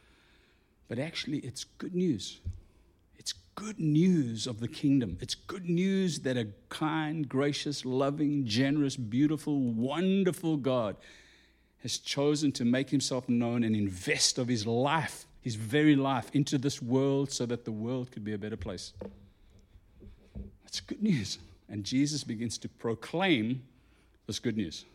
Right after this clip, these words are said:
But he doesn't just proclaim it. This is the, the, the thing, is that he actually begins to do something that actually shows the life that he's proclaiming.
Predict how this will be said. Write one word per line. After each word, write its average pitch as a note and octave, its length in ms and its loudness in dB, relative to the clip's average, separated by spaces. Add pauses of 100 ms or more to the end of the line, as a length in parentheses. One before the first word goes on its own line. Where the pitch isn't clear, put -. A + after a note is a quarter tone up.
(2000)
But D#3+ 220 2
he G3+ 80 6
doesn't F#3 460 4
just E3 280 4
proclaim C#3+ 480 4
it. F#2+ 140 -2
This D3 180 4
is C3+ 120 2
the, C3 160 0 (120)
the, A#2 260 -4
the A#2+ 100 0
thing, G2 400 0 (100)
is A2+ 100 -2
that B2+ 200 -2 (440)
he C#3+ 220 4
actually D#3+ 240 2
begins C#3+ 320 6
to C#3 80 0
do B2 240 4
something - 420 -2 (340)
that C3 220 2
actually D#3 380 2
shows C3+ 720 8
the A#2+ 80 4
life C3 340 4
that B2 140 2
he's B2 160 4
proclaiming. A#2 600 0